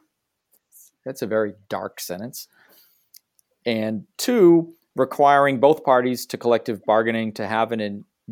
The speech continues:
in-, individual present who is authorized to reach a tentative agreement. Kinda nice ideas. Uh, that first one I don't really get, 'cause that's like, that seems like a, that's a movie plot.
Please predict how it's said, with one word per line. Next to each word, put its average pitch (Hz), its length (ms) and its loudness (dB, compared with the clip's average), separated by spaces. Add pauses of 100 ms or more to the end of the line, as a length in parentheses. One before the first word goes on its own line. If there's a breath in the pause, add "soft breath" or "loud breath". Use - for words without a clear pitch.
(200)
in-, 156 260 -2
individual 151 580 0
present 123 440 -2
who 120 120 -2
is 104 80 -6
authorized 107 600 -2
to 110 60 -8
reach 104 200 -8
a - 40 -20
tentative 104 340 -6
agreement. 92 420 -10 (880)
Kinda 151 220 2
nice 135 240 0
ideas. 110 720 0 (360)
Uh, 104 440 -2
that 120 160 0
first 151 260 2
one 117 80 0
I 113 80 2
don't 113 140 0
really 107 180 0
get, 104 300 -2
'cause 98 160 -8
that's 104 300 -4
like, 101 280 -2 (240)
that 110 160 -4
seems 131 260 -6
like 123 160 0
a, 101 120 0
that's 104 200 -2
a 104 60 0
movie 104 380 -6
plot. 82 380 -8